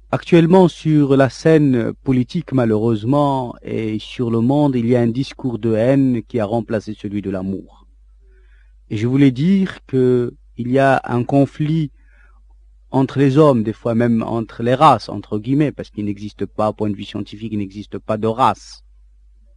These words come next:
Nous sommes tous de même race, euh, selon les groupes sanguins et les groupements, euh,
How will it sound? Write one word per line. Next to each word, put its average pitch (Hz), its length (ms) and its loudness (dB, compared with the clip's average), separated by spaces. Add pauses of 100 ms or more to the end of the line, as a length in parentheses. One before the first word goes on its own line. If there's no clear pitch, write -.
(360)
Nous 101 60 -14
sommes 104 220 -6
tous - 380 -10 (480)
de 113 80 -2
même 110 240 2
race, 117 460 0
euh, 101 180 -6
selon 110 300 -6
les 104 120 -4
groupes 113 340 -6
sanguins 107 600 -4
et 104 100 -6
les 107 100 -4
groupements, 117 540 -2 (680)
euh, - 840 -8